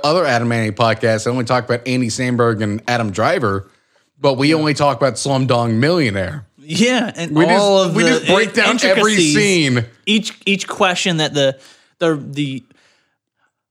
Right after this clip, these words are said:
Speaker 2: jungle Regis Philbin asks.
Speaker 1: Yes. <laughs> Yes. Okay, so I'm,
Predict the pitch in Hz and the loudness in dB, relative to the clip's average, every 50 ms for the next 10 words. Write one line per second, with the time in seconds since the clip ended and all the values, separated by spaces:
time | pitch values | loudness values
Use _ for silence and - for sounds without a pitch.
0 | _ _ _ _ _ _ - 147 131 123 147 170 170 175 156 156 139 143 139 143 | _ _ _ _ _ _ -16 -10 -4 -2 0 0 0 0 -2 -2 0 0 2 2
1 | 147 147 143 143 139 - - 156 151 151 151 139 135 127 123 123 127 135 139 123 | 2 2 0 -2 -4 -4 -4 -2 -2 -2 -2 -4 -6 -6 -6 -6 -4 -4 -4 -4
2 | 120 - - - - - - - - _ _ _ _ _ _ - 127 123 113 98 | -6 -10 -10 -10 -10 -10 -12 -14 -18 _ _ _ _ _ _ -2 0 2 2 0
3 | 90 87 - - - - - - - - - - - - - - - - - - | 0 -4 -8 -10 -10 -12 -14 -14 -16 -18 -16 -16 -18 -18 -18 -18 -20 -20 -20 -20
4 | - - - - - - _ _ _ _ _ _ - 160 139 120 110 107 101 - | -20 -20 -20 -20 -20 -20 _ _ _ _ _ _ 0 2 2 4 2 0 -2 -6
5 | - - - _ _ _ _ _ _ _ _ - - - - - - _ _ - | -12 -14 -14 _ _ _ _ _ _ _ _ -20 -18 -18 -18 -20 -20 _ _ -8
6 | 160 - 165 151 135 117 147 151 196 269 311 | -2 0 0 0 2 2 2 2 2 0 -2